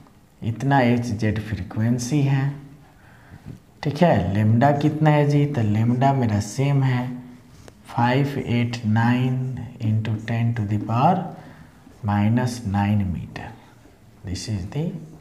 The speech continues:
answer। ये मेरा first पार्ट का answer हुआ। ठीक है, अब बाकी बच गया दूसरा part, second part। Second part में हम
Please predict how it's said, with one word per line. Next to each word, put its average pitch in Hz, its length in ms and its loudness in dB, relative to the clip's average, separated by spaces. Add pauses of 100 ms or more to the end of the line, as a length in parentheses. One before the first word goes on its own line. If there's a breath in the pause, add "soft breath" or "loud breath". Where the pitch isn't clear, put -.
answer। - 440 -16 (1120 loud breath)
ये 135 120 2
मेरा 123 300 2
first 123 380 -2 (100)
पार्ट 92 240 -6
का - 180 -2 (340)
answer - 420 -14
हुआ। 120 200 2 (1700 loud breath)
ठीक 170 180 0
है, 214 340 2 (300)
अब 143 120 6 (120)
बाकी 120 300 4
बच 131 280 2
गया 104 160 0
दूसरा 151 420 4 (100)
part, 135 240 2
second 175 480 2
part। - 340 -8 (1040 loud breath)
Second 208 580 4
part 151 280 6
में 139 140 4
हम 123 200 4